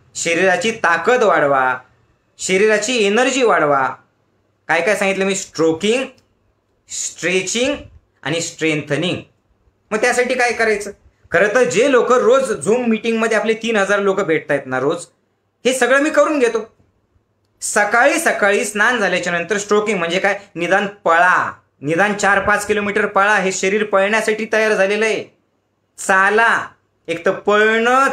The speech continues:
चालणं, दोरीवरच्या उड्या मारणं, किंवा जे आपले ज्ञानयोगा शिबिर केलेले पळत पळत भस्त्रिका करणं, पळत पळत तुम्ही व्यायाम करत राहा, हे खूप महत्वाचं आहे.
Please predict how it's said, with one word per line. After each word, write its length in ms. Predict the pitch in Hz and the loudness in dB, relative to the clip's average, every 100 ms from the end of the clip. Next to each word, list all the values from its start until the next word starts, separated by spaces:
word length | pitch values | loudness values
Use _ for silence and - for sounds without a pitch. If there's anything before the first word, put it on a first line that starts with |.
| 262 | 0
चालणं, 600 | 208 202 208 214 240 262 - | 0 2 0 2 2 2 2
दोरीवरच्या 600 | 190 202 220 220 214 233 | 2 4 4 2 2 2
उड्या 320 | 226 226 240 | 2 2 2
मारणं, 340 | 233 220 196 143 - _ _ _ _ _ _ _ _ _ _ _ _ _ _ _ _ | 2 2 0 -4 -8 _ _ _ _ _ _ _ _ _ _ _ _ _ _ _ _
किंवा 260 | - 247 277 | 0 2 2
जे 160 | - 277 | 2 2
आपले 320 | 240 254 262 | 2 0 0
ज्ञानयोगा 440 | 233 220 240 247 247 | 2 0 2 0 0
शिबिर 240 | 240 247 | 0 -2
केलेले 380 | 254 254 254 226 - _ | 2 2 4 2 -4 _
पळत 320 | 233 240 302 302 | 2 4 4 2
पळत 200 | 277 285 | 2 2
भस्त्रिका 640 | 285 180 175 - 214 220 208 | 2 0 -2 0 2 2 2
करणं, 320 | 180 160 139 | 2 0 -2
पळत 300 | 123 196 233 | 0 2 2
पळत 280 | 233 226 233 - - _ _ | 0 0 0 -2 -16 _ _
तुम्ही 380 | 196 208 214 160 | -2 0 0 -2
व्यायाम 340 | 170 165 170 170 | 0 0 0 0
करत 300 | 165 143 123 | 0 0 0
राहा, 180 | 110 - _ _ _ _ _ _ _ _ _ _ _ _ _ - | -6 -8 _ _ _ _ _ _ _ _ _ _ _ _ _ -4
हे 120 | 151 | -2
खूप 160 | 185 180 | -2 -2
महत्वाचं 520 | 175 175 170 160 | 0 0 0 -4
आहे. 100 | 147 | -6